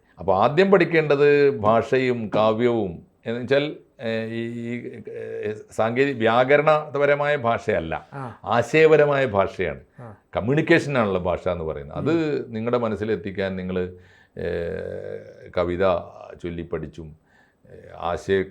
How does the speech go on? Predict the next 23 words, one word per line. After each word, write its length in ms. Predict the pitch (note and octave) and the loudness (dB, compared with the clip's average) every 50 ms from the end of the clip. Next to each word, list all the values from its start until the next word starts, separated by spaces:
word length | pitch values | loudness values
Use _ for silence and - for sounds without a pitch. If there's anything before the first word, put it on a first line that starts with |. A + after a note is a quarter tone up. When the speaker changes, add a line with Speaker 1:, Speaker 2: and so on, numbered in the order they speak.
| - - - | -12 -16 -12
Speaker 1:
ആശയ 440 | E2+ F2+ F2+ F2 - F#2+ F#2+ G2 G2 G2 F#2 F#2 F#2+ - - - F#2+ | -8 -8 -8 -6 -2 0 2 2 4 2 2 0 -4 -10 -14 -18 -20
വിനിമയത്തിൻ്റെ 1000 | F#2+ F#2+ F#2 F#2 F#2 F#2+ F#2 F#2 F#2 F2+ F2 F#2 F2+ F2 E2+ F2+ F2 F2 F#2 G2 F#2+ | -18 -12 -8 -6 -6 -4 -4 -2 -4 -4 -4 -6 -10 -8 -6 -6 -6 -6 -6 -10 -12
എല്ലാ 240 | E2+ E2 E2+ F2 F2+ F#2 G2 | -8 -4 -2 -2 0 0 0
വഴികളും 520 | G2 F2+ E2+ E2 F2 F2+ E2+ F#2+ F#2+ F#2+ F#2 | 0 -2 -2 -6 -6 -6 -4 -4 -4 -4 -4
നമ്മൾ 180 | F2+ F2 F2+ | -6 -8 -8
സമർത്ഥമായ 760 | F2+ - D#2+ D#2+ F2 E2+ - - - G2 F#2+ F2+ F2+ F2 F2 | -8 -8 -10 -10 -10 -12 -10 -6 -6 -4 -4 -4 -6 -8 -8
സ്കില്ല് 420 | F2 - - G2+ F#2+ G2 A2 C3 C3+ | -10 -12 -12 -10 -8 -6 -4 -2 -2
പഠിക്കുകയൊക്കെ 460 | B2 A#2 G#2+ F#2 F#2 A#2 A2+ A2 A#2 | 0 -2 -2 -2 -4 -4 -4 -4 -4
ചെയ്തിട്ട് 600 | - - G2+ F#2 G2 A2 A#2 F#2 - G#2+ A#2 C#3 G#3 - - - | -4 -4 -4 -2 0 -2 -2 -2 -2 -4 -6 -6 -8 -12 -12 -12
Speaker 2:
ഉം. 320 | D3+ C#3 G2+ - _ _ _ _ _ _ _ _ _ _ _ _ - | -10 -10 -12 -14 _ _ _ _ _ _ _ _ _ _ _ _ -8
Speaker 1:
ഇത് 100 | - B2+ | -2 2
വിളമ്പാനുള്ള 540 | D#3 D#3 C#3+ D3 D3+ D3+ F3 F3+ F3 F3+ F3+ | 6 8 8 8 8 8 6 4 6 6 4
പാത്രം 400 | D#3 C#3+ D3 C#3+ C#3+ - D#3 D#3 | 6 6 6 4 6 6 6 6
മാത്രമാണ് 320 | D3+ C#3+ B2 B2+ B2+ A#2+ A2 | 6 4 4 4 2 2 2
ഭാഷ, 320 | F#2+ F#2+ F#2+ F2+ - G2 | 2 0 0 0 2 2
അത് 140 | F#2 G2 F#2+ | 2 2 2
പിന്നെ 220 | G#2 G2+ G#2+ A#2+ | -4 -2 -2 0
പഠിച്ചാൽ 320 | A2+ B2+ A#2 G#2+ - B2 A#2 | 0 0 -2 0 0 0 0
മതി 180 | A2+ G2+ F2+ | 0 -2 -4
എന്നാ. 160 | E2 D#2 D2 - _ _ - | -6 -8 -10 -16 _ _ -6
പക്ഷേ 240 | G2 F2 - B2 A#2+ | -4 -4 0 2 4
ആ, 280 | A#2+ A#2 A2+ A2+ A#2 B2+ C#3+ E3 E3+ F3 E3 | 6 6 4 4 4 4 4 4 2 0 -2
ആ 260 | C#3 C3+ C#3+ D#3 D#3+ | -2 0 2 2 0